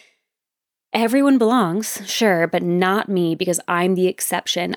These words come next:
I'm the special worst." And isn't this sneaky,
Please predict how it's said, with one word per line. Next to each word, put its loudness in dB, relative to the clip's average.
I'm 0
the 2
special -2
worst." -6
And 2
isn't 2
this 2
sneaky, -4